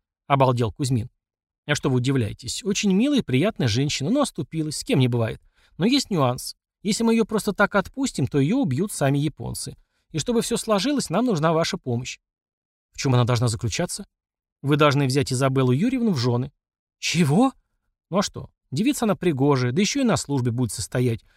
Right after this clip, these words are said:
Не бесплатной, надо заметить. Нахлебником не будет. В общем, решайте сами. Или берите ее в жены, да живите чин по чину, обеспечивая ей прикрытие, или прощайтесь.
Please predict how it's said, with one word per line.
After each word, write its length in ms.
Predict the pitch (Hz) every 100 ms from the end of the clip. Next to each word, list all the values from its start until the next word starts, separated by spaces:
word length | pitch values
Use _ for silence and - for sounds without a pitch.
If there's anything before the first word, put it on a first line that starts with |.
| _
Не 160 | 247 294
бесплатной, 540 | 294 - 135 131 131
надо 180 | 127 120
заметить. 480 | 117 120 113 - - - -
Нахлебником 580 | 151 - 277 254 247 175
не 80 | 147
будет. 300 | 123 117 180
В 20 |
общем, 220 | 262 208
решайте 340 | 214 214 190
сами. 400 | 185 - 117 131 - _ _
Или 160 | 247 240
берите 360 | 196 202 185 180
ее 140 | 165
в 60 | 135
жены, 260 | 170 156
да 80 | 139
живите 320 | 139 156 131
чин 240 | - 156 135
по 160 | 143
чину, 280 | - 269 247
обеспечивая 580 | 196 190 - 208 - 175
ей 120 | 170
прикрытие, 560 | - 170 180 170 - 220
или 120 | 269
прощайтесь. 760 | 160 143 - 117 123 - -